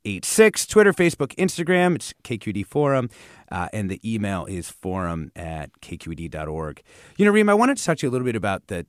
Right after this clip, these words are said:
contention between the kind of labor side and the community side. Um,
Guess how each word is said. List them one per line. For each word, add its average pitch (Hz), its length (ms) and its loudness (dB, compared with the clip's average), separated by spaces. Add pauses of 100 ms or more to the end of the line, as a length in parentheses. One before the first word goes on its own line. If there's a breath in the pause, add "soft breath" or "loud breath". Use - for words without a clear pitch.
(100)
contention 135 480 -8
between 95 320 -6
the 78 80 -10
kind 90 120 -14
of 80 80 -14
labor 101 300 -4
side 87 580 -6
and 82 200 -12
the - 60 -18
community 90 360 -8
side. 62 480 -14
Um, 73 320 -14